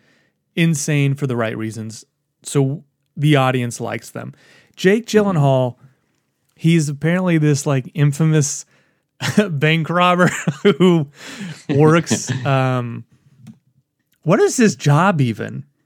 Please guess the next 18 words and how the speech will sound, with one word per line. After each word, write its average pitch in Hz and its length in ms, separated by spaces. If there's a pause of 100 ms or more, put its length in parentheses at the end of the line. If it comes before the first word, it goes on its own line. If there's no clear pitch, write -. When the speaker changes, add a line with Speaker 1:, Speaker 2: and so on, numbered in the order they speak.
(320)
Speaker 1:
I 185 60
don't 247 140
e-, 285 40
Speaker 2:
I 185 140
don't, 156 180
Speaker 1:
I 233 40
didn't 247 200
Speaker 2:
I, - 80
Speaker 1:
get 233 140
it. 202 40
He 185 100
was, 180 140
Speaker 2:
I 190 60
Speaker 1:
like, 143 120
watching 151 760
stolen 180 760
cars 202 640
for 131 520